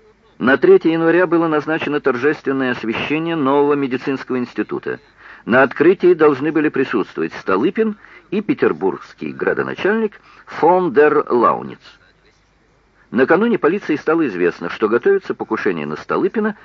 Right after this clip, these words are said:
и вот-вот должно произойти. Герасимов немедленно отправился в Зимний дворец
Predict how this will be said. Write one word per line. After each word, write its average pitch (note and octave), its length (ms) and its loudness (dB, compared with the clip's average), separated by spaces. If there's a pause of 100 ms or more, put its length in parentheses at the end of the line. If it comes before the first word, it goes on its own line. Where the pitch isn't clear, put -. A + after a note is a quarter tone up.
(200)
и A2 120 2
вот-вот C#3 500 0
должно D#3 360 -4
произойти. E3 640 -4 (1040)
Герасимов D3 640 2
немедленно B2+ 460 -2
отправился G#2 600 -2
в D2+ 60 -10
Зимний D2 300 -6
дворец F#2+ 360 0